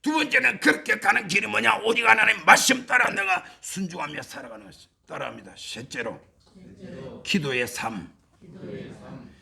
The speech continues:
Speaker 1: 자, 여러분, 말씀 따라가는 것은 그 속에 기도가 다 포함되어 있습니다마는, 특별히 우리는 믿음의 사람은 기도하는 생활을 해야 된다, 이 말입니다. 기도는 사람이 신이신 하나님과 교통하는 유일한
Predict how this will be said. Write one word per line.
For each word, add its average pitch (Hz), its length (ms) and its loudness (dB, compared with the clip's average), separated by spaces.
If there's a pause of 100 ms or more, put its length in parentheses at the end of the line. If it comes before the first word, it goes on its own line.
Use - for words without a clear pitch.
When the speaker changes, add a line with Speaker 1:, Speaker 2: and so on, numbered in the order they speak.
(180)
Speaker 1:
자, 123 400 -4
여러분, 147 480 0 (240)
말씀 - 640 -2
따라가는 143 400 -4
것은 - 260 -10
그 143 160 -8
속에 143 360 -8
기도가 170 360 -4
다 131 180 -10
포함되어 160 340 -4
있습니다마는, 151 720 0 (320)
특별히 220 420 -4
우리는 165 280 -8
믿음의 214 360 -4
사람은 277 500 -4 (300)
기도하는 175 520 4
생활을 - 460 -8
해야 - 280 2
된다, 202 280 2
이 202 80 8
말입니다. 196 720 6 (360)
기도는 180 520 2
사람이 180 760 6 (140)
신이신 170 640 0
하나님과 147 680 -2 (220)
교통하는 147 720 -2
유일한 139 560 -4